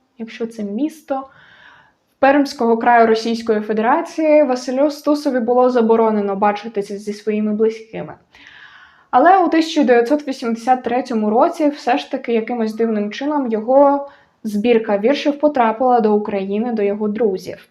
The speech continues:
У тисяча дев'ятсот вісімдесят п'ятому році українська діаспора намагалася подати Василя Стуса на отримання Нобелівської премії з літератури,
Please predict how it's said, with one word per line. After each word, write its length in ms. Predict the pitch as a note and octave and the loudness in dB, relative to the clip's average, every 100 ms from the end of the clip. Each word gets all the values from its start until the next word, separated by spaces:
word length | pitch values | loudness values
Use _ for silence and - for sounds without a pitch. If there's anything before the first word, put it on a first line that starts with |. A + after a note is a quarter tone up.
| _ | _
У 120 | B3 B3 | -6 0
тисяча 400 | E4 F#4+ - C#4 | 0 0 0 2
дев'ятсот 460 | C4 A#3+ D4+ D4 | 2 2 0 0
вісімдесят 580 | D4 B3 A#3 A#3 B3 B3 | -2 -4 -6 -2 -2 0
п'ятому 480 | B3 B3 A#3+ G#3+ G#3+ | 4 4 2 -2 0
році 340 | A#3+ D#4 - | 0 -2 -4
українська 540 | A#3 A#3 B3 C#4 C#4 A#3 | -6 -4 -4 -4 -2 -4
діаспора 580 | A3 A#3 D4 - A#3 | 0 0 0 -2 -2
намагалася 680 | A3+ A3 A#3+ A#3+ A#3 A3 A3+ | 0 0 -2 -2 -2 -2 -6
подати 440 | G#3+ G#3+ A3 G#3+ G#3 | -8 -4 -2 -2 -2
Василя 400 | G3+ G#3 A3 G#3+ | -4 -2 -2 -4
Стуса 400 | G#3+ - G4+ D4 | -2 -4 -2 -2
на 160 | A#3 | -2
отримання 500 | G#3+ G#3+ C#4+ D#4 B3 | -2 -2 -2 -2 -2
Нобелівської 680 | A#3 B3+ B3 A#3 A3+ - A3 | 0 0 2 -2 -4 -6 -6
премії 440 | G#3+ A#3 C#4+ B3+ B3 | -2 -2 0 -2 -4
з 60 | |
літератури, 800 | A#3+ B3 B3+ B3+ B3+ F#3+ F#3+ | -6 -2 0 0 -2 -6 -6